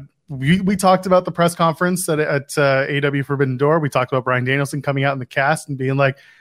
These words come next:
"Probably six to eight weeks. We think it's this," but it turns out maybe a little bit worse than we thought. Brie, uh, Garcia, Daniel's, uh, sorry, Bryan's wife. Uh, I, I sometimes, there's so many names, man.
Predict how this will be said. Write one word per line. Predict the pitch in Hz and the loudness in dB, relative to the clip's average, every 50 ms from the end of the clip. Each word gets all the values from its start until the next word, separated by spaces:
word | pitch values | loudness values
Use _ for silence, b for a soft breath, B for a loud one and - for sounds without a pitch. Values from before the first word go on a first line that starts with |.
| b b | b b
"Probably | - 139 143 147 147 143 147 131 | 0 2 2 2 2 2 0 -2
six | - - 156 139 - - | -2 -4 -6 -6 -4 0
to | 143 | 0
eight | 135 131 135 - | 0 0 0 -2
weeks. | 147 139 170 196 185 190 - | 0 0 2 0 0 -2 -8
We | 135 123 | -8 -8
think | - 135 127 120 - | -6 -8 -8 -8 -10
it's | 117 - - | -12 -10 -4
this," | - 165 185 180 - - | -2 -2 -2 -2 -4 -8
but | - 131 123 127 | -6 -6 -4 -4
it | 123 - | -4 -2
turns | - 160 170 165 160 | 0 0 2 2 4
out | 208 208 185 175 175 - B B B B B B B B B | 6 6 6 4 2 0 B B B B B B B B B
maybe | 151 202 262 349 311 | -6 -4 -4 -2 -2
a | 277 | 0
little | 285 269 254 220 | 0 2 2 2
bit | 233 - - | 0 -2 -2
worse | 208 226 233 226 220 | 0 0 2 2 0
than | - 226 208 | -2 -4 -2
we | 202 190 | 0 -2
thought. | 180 185 214 220 233 220 175 - - 160 - _ _ _ _ _ _ _ _ - _ _ _ _ _ - | -2 -2 0 2 2 2 2 0 -2 -8 -20 _ _ _ _ _ _ _ _ -20 _ _ _ _ _ -8
Brie, | 139 147 160 170 175 175 170 165 170 - | -4 -2 0 2 2 2 2 0 0 -2
uh, | - 165 147 143 139 | -2 -2 0 0 -2
Garcia, | 143 135 143 139 131 - - - 220 226 175 127 123 156 214 220 _ _ _ _ | -2 0 0 0 0 0 -2 -4 -2 0 0 2 0 0 -2 -4 _ _ _ _
Daniel's, | - 127 120 120 120 120 120 117 113 - - - - | -8 -8 -6 -6 -6 -6 -6 -8 -10 -12 -14 -12 -12
uh, | - 123 - - - 156 | -12 -12 -12 -14 -12 -6
sorry, | - 151 127 120 110 - | -2 -2 -2 -2 -4 -2
Bryan's | - 139 147 147 135 123 113 110 120 - - _ - 135 - _ _ _ _ _ - | 0 2 4 4 2 0 -2 -6 -10 -14 -18 _ -20 -20 -20 _ _ _ _ _ -8
wife. | 143 123 123 123 123 139 190 180 - _ _ B B B B B B B - | -6 -4 -4 -4 -4 -4 -6 -8 -10 _ _ B B B B B B B -6
Uh, | 139 123 120 117 120 - 127 139 - | -4 -2 0 0 -2 -2 -4 -2 0
I, | 156 | 0
I | 151 147 139 - | 0 0 -2 -4
sometimes, | - - 175 165 - 170 156 165 160 - | 0 2 2 4 2 2 0 0 -4 -4
there's | 175 - 202 180 - | -4 -2 -2 -2 0
so | - - 196 156 | 0 2 2 2
many | 131 117 113 | 2 -2 -4
names, | 107 107 104 107 110 104 - - | -8 -12 -12 -14 -14 -14 -10 -6
man. | 131 123 120 117 | -6 -4 -4 -6